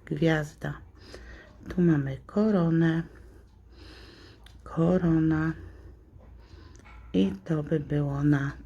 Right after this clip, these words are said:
tyle. Sprawdźmy sobie kontrolne, bo one nam pomagają. Mamy B R A, czyli, kochani, na wkład dwudziestu złotych na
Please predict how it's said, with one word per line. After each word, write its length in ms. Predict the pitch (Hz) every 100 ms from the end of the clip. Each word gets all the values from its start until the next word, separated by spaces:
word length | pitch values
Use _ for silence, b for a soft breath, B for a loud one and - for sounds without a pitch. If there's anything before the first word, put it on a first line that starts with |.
| -
tyle. 320 | - 151 139
Sprawdźmy 580 | 120 - - 160 - 151
sobie 340 | 143 - 135 147
kontrolne, 1000 | - 196 202 - 151 139 135 143 170 202 B B B B B B B B -
bo 120 | 147 147 151 147 147 - -
one 320 | 170 165 156 151
nam 280 | 147 147 147 -
pomagają. 640 | 170 160 147 147 143 143
Mamy 320 | 139 139 139 143
B 200 | 151 151
R 180 | 156 143 -
A, 160 | 139 143 170 B B B B B B B B
czyli, 260 | - 165 165
kochani, 640 | - 170 - 170 160 165 165 - - - - - - B B B B -
na 160 | 170
wkład 360 | 160 - 180 156
dwudziestu 580 | 151 160 165 160 - 165
złotych 680 | 156 147 147 156 180 - -
na 240 | 151 147